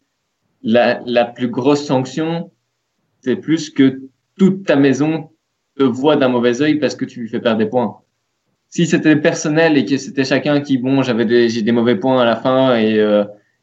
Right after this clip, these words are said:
et je finis avec, euh, zéro point de, zéro point sur l'année,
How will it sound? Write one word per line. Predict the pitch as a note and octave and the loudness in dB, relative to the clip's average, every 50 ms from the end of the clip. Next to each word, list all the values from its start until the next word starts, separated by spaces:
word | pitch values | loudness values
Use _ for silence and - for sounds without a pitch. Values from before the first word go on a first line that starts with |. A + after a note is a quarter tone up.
| _ - | _ -4
et | A2+ A2+ | -2 -2
je | G#2 - | -2 -4
finis | - - C3 B2+ B2+ C3+ C3+ C3 | -6 -4 0 2 4 6 6 6
avec, | A#2+ G#2+ G#2 G#2+ G#2 G2+ - | 4 4 2 0 0 0 0
euh, | A2+ G#2+ G#2+ A2 A2 | 2 4 4 4 4
zéro | A2 A#2 B2 B2+ C3 C3 | 2 2 2 2 0 0
point | C3 - B2 B2 A#2+ | 0 0 0 0 2
de, | A#2+ A2+ G#2+ G#2+ G#2+ G#2+ G#2+ G#2+ G#2+ G#2 G#2 G#2+ G#2+ G#2+ G#2+ G2+ - - - | 2 2 4 4 4 6 6 6 4 4 4 4 4 4 2 0 -2 -6 -8
zéro | A#2+ A#2+ A#2 B2 B2 B2 | -6 -4 0 0 2 2
point | A2+ B2 B2+ B2+ B2 | 2 2 2 0 0
sur | B2+ B2 A2+ | 0 -2 0
l'année, | G#2+ A2 A2 A#2 B2 B2+ B2+ B2+ B2+ | 0 2 2 2 0 0 -2 -4 -6